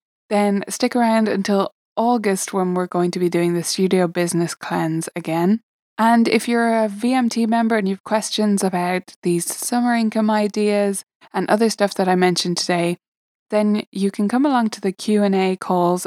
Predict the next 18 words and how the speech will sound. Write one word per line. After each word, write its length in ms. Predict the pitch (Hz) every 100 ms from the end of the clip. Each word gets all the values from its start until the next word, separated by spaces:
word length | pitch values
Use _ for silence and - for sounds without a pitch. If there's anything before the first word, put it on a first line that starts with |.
| -
this 320 | 175 208 -
week. 280 | 180 208 226
They're 160 | - 180
on 220 | 185 208
this 260 | 208 202 -
week. 240 | 196 240 - _ _ _ _ -
You'll 100 | 202
find 240 | 226 226
the 80 | 233
details 520 | 214 208 202 196 190 -
at 300 | 175 175 - - _
vibrant 320 | 185 185 180
music 260 | 180 170 -
teaching 320 | 170 170 175
dot 180 | 165 160
com 240 | - 165
slash 340 | 165 175 160 -
calendar. 640 | - 185 220 240 294 359